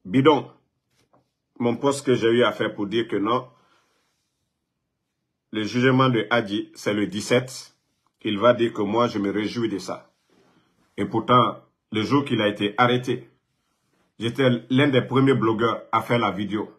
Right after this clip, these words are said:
J'ai été informé directement. J'ai même accusé les putschistes avant qu'on ait la vraie version que c'était une plainte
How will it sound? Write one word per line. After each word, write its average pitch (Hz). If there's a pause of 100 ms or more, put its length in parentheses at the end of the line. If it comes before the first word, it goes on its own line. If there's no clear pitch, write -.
(600)
J'ai 113
été 113
informé 135
directement. 120 (1400)
J'ai 104
même 131 (520)
accusé 139 (640)
les 120
putschistes - (240)
avant 127
qu'on 117
ait 127
la 113
vraie 120
version 110 (480)
que 117
c'était 117
une 110
plainte 107